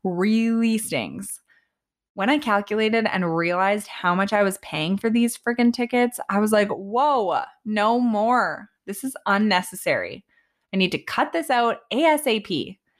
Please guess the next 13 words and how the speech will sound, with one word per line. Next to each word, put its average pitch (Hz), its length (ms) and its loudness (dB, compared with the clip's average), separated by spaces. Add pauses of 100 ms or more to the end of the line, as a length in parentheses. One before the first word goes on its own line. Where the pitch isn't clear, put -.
(200)
So 208 140 -2
if 196 100 -2
you're 240 220 2
a 381 40 -2
frequent 247 500 0
speeder 220 500 0 (100)
and 190 140 -2
you 185 60 -2
get 185 200 0
tons 214 300 0
of 220 120 -4
photo 190 220 2
radars 202 680 0